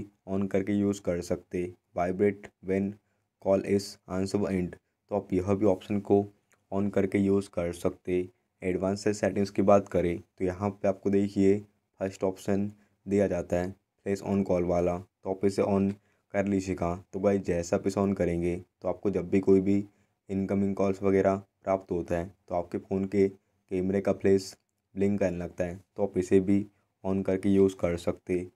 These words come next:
And आप कॉल फॉरवर्डिंग सेटिंग्स को भी यूज़ कर सकते। And और भी कुछ आपको ऑप्शन दिए जाते, तो आप इसे यूज़ कर सकते इसी तरीके से।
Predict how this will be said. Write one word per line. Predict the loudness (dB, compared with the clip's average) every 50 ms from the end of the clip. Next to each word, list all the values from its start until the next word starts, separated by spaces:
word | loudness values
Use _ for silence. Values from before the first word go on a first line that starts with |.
| _ _ _ -6
And | -2 -2
आप | -2 -2 -4 -4 -6
कॉल | -4 -4 -4
फॉरवर्डिंग | -4 -4 -4 -2 -2 0 -2 -2 -2
सेटिंग्स | 0 -2 -2 0 0 0 0
को | 0 0 0
भी | 2 2 0 0 -2 -6 _ _ _ _ _ _ -4
यूज़ | -2 0 0 0 -2 -6 -12 -20 _ _ _ _ _ _ _ -2
कर | 0 0 0
सकते। | 0 -2 -4 -4 -6 _ -6 -6 -6 -6 -8 -12 _ _
And | -8 -4 -2
और | -2 -2 -2
भी | -2 0
कुछ | 0 0 2 2
आपको | 2 2 0 -2 0 0 0 0 -2 -8 _ _ _ _ _ _
ऑप्शन | -6 -6 -6 -4 -2 0 2 2
दिए | 4 4 4
जाते, | 4 4 2 0 -2 -4 -4 -4 -8 -12 _ _ _
तो | -8 -8
आप | -2 0 0
इसे | 0 2 2 2
यूज़ | 4 6 6 4 4 0 -8 -18 -20 _ _ _ _ _ _ _ _ _
कर | -2 0 0
सकते | -2 -4 -6 -6 -6 _ -6 -6 -6 -6 -8 -12 _ _ _ _ _ _
इसी | -2 -2 -2 0 0 0 0 0
तरीके | 0 0 -2 0 -2 -2 -4
से। | -2 -2 -2 -2